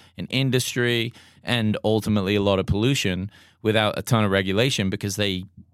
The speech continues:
are not in a position to have regulation that stifles it. They're trying to bring up their overall economy because they wanna be wealthier.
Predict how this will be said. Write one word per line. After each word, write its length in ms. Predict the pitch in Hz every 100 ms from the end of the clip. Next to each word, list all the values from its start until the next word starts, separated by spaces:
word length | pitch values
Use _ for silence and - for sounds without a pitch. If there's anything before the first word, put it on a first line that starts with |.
| -
are 80 | 107
not 220 | 120 131
in 100 | 131 123
a 40 |
position 420 | 110 107 117 110
to 80 | 98
have 600 | 82 123 123 123 104 - _ _ _ -
regulation 720 | 104 113 104 98 98 - 95
that 180 | 92 90
stifles 560 | - 131 147 - 113 -
it. 160 | - _ _ _
They're 120 | 101 107
trying 580 | - 131 139 147 120 107
to 140 | 117
bring 680 | 92 104 107 107 101 104 101 - _ _ _ _ _
up 260 | 120 117 -
their 380 | 98 113 104 -
overall 480 | 117 120 110 110 98
economy 640 | 90 127 139 101 67 - _ _ _ _
because 360 | 113 - 113 95
they 120 | 113
wanna 240 | 110 107 110
be 80 |
wealthier. 520 | 120 160 196 - 73